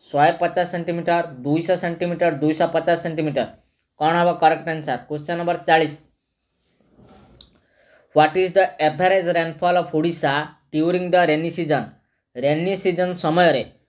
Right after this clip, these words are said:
ଆପଣଙ୍କର ଓଡ଼ିଶାରେ ଏଭରେଜ୍ ରେନଫଲ୍ କେତେ?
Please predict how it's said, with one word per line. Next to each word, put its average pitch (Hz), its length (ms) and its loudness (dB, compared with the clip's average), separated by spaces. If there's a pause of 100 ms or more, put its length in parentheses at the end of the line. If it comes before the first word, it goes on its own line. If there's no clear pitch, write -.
(160)
ଆପଣଙ୍କର 180 520 -2 (800)
ଓଡ଼ିଶାରେ 156 520 0 (120)
ଏଭରେଜ୍ 165 540 2
ରେନଫଲ୍ 156 540 -2
କେତେ? 123 300 -6